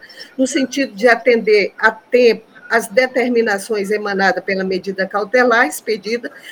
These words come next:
fazendo surtir os efeitos esperados e, com isso, evitando que houvesse possíveis prejuízos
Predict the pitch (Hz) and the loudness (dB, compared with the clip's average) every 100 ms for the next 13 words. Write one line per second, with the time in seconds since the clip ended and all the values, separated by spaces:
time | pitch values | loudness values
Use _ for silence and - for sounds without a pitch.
0 | - - 247 254 262 254 294 285 - 269 | -6 2 4 6 4 2 -8 -8 -8 -2
1 | 285 285 262 262 254 277 - 277 254 254 | -2 4 4 4 0 -8 -2 2 4 2
2 | 262 - 277 254 262 294 254 - 254 247 | 0 -2 0 0 -2 -4 -6 2 2 2
3 | 294 262 196 226 - - 233 247 226 - | -2 -2 0 0 -2 -10 -8 -8 -10 -10
4 | 262 240 202 208 226 247 | 2 2 2 -4 -6 -8